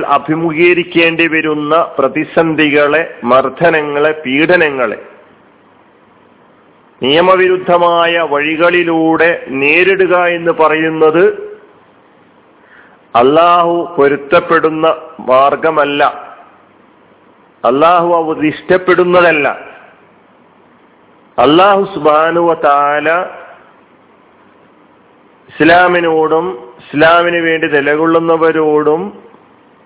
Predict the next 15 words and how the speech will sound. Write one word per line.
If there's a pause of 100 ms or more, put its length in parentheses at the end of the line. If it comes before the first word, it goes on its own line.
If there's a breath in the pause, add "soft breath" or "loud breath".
(300)
എതിര്
നിൽക്കുന്ന, (360)
അവരോട് (180)
ശത്രുത
കാണിക്കുന്ന,
അവരെ
പീഡിപ്പിക്കുന്ന,
മർദ്ദിക്കുന്ന (180)
ആളുകളെ (1160)
കൈകാര്യം
ചെയ്തുകൊള്ളും (140)
എന്നാണ്
പത്താമത്തെ
ആയത്തിലൂടെ
പഠിപ്പിച്ചത്.